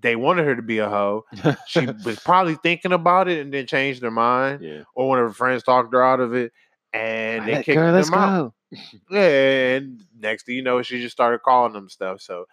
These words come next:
Speaker 1: that's what led up to that. So before anybody goes off on anything, please know this man was upset because someone threw a racial slur at him. Should
Speaker 2: Right.
Speaker 1: still be able to control your temper.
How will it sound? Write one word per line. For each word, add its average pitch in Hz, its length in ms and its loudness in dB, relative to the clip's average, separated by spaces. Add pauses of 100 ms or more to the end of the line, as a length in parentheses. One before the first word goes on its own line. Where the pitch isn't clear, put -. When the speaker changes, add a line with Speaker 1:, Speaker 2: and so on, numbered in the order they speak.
(580)
Speaker 1:
that's 208 400 -2
what 147 400 -6
led 127 220 -4
up 120 220 -4
to 101 160 -8
that. 85 260 -10
So 104 440 -2 (340)
before 143 320 2
anybody 160 540 2
goes 151 280 4 (140)
off 135 360 2
on 107 180 -6 (160)
anything, 160 840 -2 (380)
please 208 320 2
know 170 200 4
this 143 160 -2
man 143 260 0
was 127 160 0
upset 120 540 0
because 113 360 -2
someone 107 300 -6
threw 104 140 -4
a 98 80 -2
racial 95 340 -6
slur 92 380 -6
at 80 80 -14
him. 87 80 -20 (260)
Should - 160 -8
Speaker 2:
Right. 220 100 2
Speaker 1:
still 190 160 2
be 165 120 2
able 151 160 4
to 139 40 -2
control 123 380 2
your 127 140 0
temper. 104 480 -4